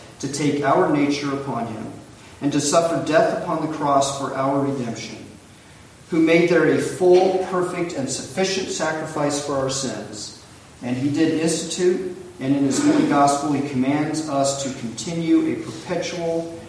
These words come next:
remembrance of his death and sacrifice until he comes again. So now, having in remembrance his incarnation and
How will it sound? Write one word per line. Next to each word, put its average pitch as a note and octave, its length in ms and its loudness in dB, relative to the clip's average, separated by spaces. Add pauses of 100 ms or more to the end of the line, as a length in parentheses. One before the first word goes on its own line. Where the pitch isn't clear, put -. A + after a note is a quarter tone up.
(220)
remembrance C#3+ 640 0
of A#2 80 -6
his A2+ 180 -10
death C#3 380 2
and B2 80 -8
sacrifice B2+ 720 -4
until A#2 280 -8
he A2 140 -10
comes G#2+ 240 -10
again. G2 380 -12 (1160)
So F#3+ 200 4
now, E3 300 6
having F3 600 2
in C#3+ 200 6
remembrance D3 600 2
his B2 120 -2
incarnation D3 800 0
and A#2 100 -2